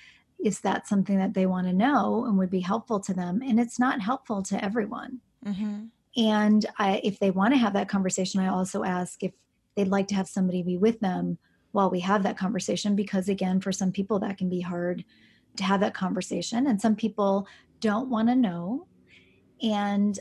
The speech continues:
Speaker 1: I will sometimes ask them, "Well, okay, you, you have named, say, your daughter to be your decision maker. It's totally fine if,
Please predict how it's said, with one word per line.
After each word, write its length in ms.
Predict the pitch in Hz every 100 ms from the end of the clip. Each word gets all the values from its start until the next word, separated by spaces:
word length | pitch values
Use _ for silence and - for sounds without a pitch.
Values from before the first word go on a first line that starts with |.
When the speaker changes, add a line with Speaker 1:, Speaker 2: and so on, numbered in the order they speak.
| -
Speaker 1:
I 120 | 202
will 140 | 202 202
sometimes 500 | 220 208 208 196 214
ask 300 | 269 320 -
them, 160 | 220
"Well, 200 | 208 214
okay, 240 | 202 - 220
you, 520 | 196 208 214 214 233
you 220 | 208 226
have 480 | 220 214 196 190 180 - - -
named, 420 | 214 208 208 202
say, 240 | - 196
your 220 | 190 185
daughter 720 | 185 202 247 262 - 185 220 233 _ _ -
to 100 | 226
be 100 | 196
your 200 | 202 196
decision 520 | 190 185 277 285 269
maker. 460 | 208 190 202 196 208
It's 220 | 226 -
totally 500 | - 202 202 208 208
fine 420 | 202 - 220 240
if, 100 | 196